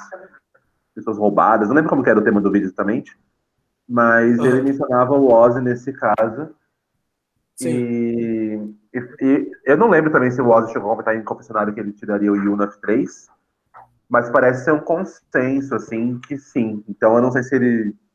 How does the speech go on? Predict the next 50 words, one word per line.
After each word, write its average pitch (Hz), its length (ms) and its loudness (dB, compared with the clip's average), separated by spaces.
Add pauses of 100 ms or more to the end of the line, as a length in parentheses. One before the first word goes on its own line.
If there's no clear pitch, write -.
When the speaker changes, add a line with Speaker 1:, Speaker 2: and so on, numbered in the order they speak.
(120)
Speaker 1:
se 117 60 -4
ele 104 80 -6
chegou 107 240 0
a 107 60 -4
falar, 104 220 6
eu 113 80 2
só 117 100 -2
não 123 160 -2
lembro. 98 380 -2 (1000)
Mas 113 100 0
eu 135 140 4
tenho 160 140 4
a - 20 2
impressão 139 360 2
que 165 80 -4
ele 147 120 0
venceria 123 400 0
a 113 40 2
última 113 240 -2
prova, 107 260 0
porque - 140 -8
ele 98 120 -4
venceu 98 340 -4
quase 98 300 0
todas, 101 280 -4 (360)
venceu 92 340 -4
cinco - 680 -10
de 92 400 -4
seis, - 680 -4
eu 90 140 0
acho. - 300 -8 (1120)
E 123 140 6
ti-, 147 200 4
eu 123 140 8
acho 117 120 2
que - 80 -2
ele - 80 -6
tiraria 127 260 4
o 127 40 4
Yu 147 600 4
e - 40 -10
levaria 127 360 0
a - 20 0
Beck 127 320 -2
pra 139 180 -6
final. 120 360 -2
E 107 40 -4
daí, 107 140 -4
nesse 110 240 -8
caso, 120 800 -2